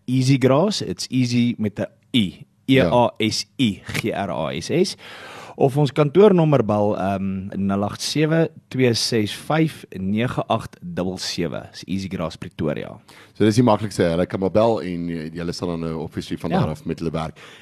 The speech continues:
Speaker 2: En, eh, vertel vir my net gou-gou vinnig, eh, weet, ek, ek sien julle het verskillende produkte wat julle doen, weet, verskillende grasprodukte. Vertel ons 'n bietjie meer daaroor.
Speaker 1: Ja, kyk, wat ons doen is,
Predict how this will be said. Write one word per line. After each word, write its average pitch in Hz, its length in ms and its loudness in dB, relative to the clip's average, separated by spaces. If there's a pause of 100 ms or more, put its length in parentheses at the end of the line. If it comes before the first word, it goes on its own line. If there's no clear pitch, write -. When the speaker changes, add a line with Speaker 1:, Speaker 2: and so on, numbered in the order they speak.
Speaker 2:
En, 135 180 2
eh, 95 140 -6
vertel 165 240 2
vir 190 120 2
my 180 60 2
net 160 100 -4
gou-gou 151 280 0
vinnig, 143 320 0
eh, 113 300 2
weet, 117 240 -6
ek, - 220 -6
ek 117 100 -8
sien 165 180 0
julle 139 160 4
het 123 100 4
verskillende 143 400 0
produkte 98 460 0
wat 127 120 2
julle 85 200 0
doen, 80 160 -6
weet, 82 160 -4
verskillende 104 680 -2
grasprodukte. 80 840 -8 (140)
Vertel - 180 -2
ons 120 100 -2
'n - 20 -16
bietjie 110 140 -8
meer 87 140 -2
daaroor. - 220 -10 (280)
Speaker 1:
Ja, 120 200 2
kyk, 120 260 2
wat 123 160 2
ons 139 180 2
doen 131 160 4
is, 123 260 0